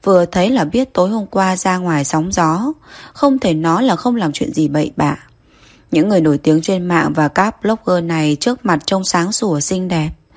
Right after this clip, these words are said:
Thực ra đời tư của họ thực rất hỗn loạn. Sắc mặt của chuyên viên trang điểm xấu đi, giọng điệu của cô ta rất hung hăng.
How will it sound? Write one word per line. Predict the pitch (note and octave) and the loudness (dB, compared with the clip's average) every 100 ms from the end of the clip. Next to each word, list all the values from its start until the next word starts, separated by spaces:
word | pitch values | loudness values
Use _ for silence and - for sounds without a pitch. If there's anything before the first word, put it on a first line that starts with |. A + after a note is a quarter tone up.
| - - - - | -20 -20 -8 -2
Thực | D#3 | 0
ra | E3 | 2
đời | F3 E3 | 2 2
tư | D3 F3+ | 2 0
của | E3 D3 | 0 -2
họ | D3+ E3 C#3+ | 0 0 0
thực | - | 0
rất | D3 G3+ | -2 0
hỗn | G#3 - | 0 2
loạn. | A#3 F3 - - _ _ _ _ _ _ _ _ _ _ - - - | 2 0 -4 -12 _ _ _ _ _ _ _ _ _ _ -20 -20 -12
Sắc | - A#3 | -2 0
mặt | A3 F3 - | 2 0 0
của | D3 | -2
chuyên | - F#3 | 0 -2
viên | F3 F#3 | -2 -2
trang | F#3 F#3 | -2 -2
điểm | F3 C#3 | -2 -2
xấu | - D#3+ E3 | 0 0 0
đi, | F#3 F#3 F3+ F3 _ - - | 0 -2 -2 -6 _ -20 -14
giọng | - A3+ F#3+ | -2 0 2
điệu | F3+ F#3 | 0 0
của | - D3+ | 0 0
cô | A3 | 0
ta | A3 A3+ | 0 0
rất | A3 C4+ | 0 -4
hung | - F#3+ F3 | -4 -4 -2
hăng. | F3+ E3+ | -2 -2